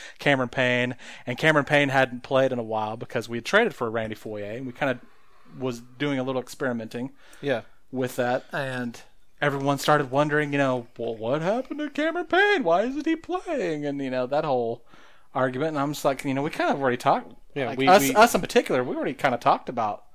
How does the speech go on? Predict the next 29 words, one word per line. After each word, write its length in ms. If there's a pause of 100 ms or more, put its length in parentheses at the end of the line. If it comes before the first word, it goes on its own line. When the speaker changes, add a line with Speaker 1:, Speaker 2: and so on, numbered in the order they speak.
(140)
Speaker 1:
maybe 180
Speaker 2:
I 40
mean, 100
Speaker 1:
why. 100
Speaker 2:
you 40
specifically 680
said 380
that 200
you, 240
the 160
one 260
thing 240
you 120
thought 260
we 120
needed 260
to 80
get 180
at 120
the, 120 (280)
before 280
the 80
trade 240
deadline 360
was 220
a 160
veteran 380
point 280
guard. 260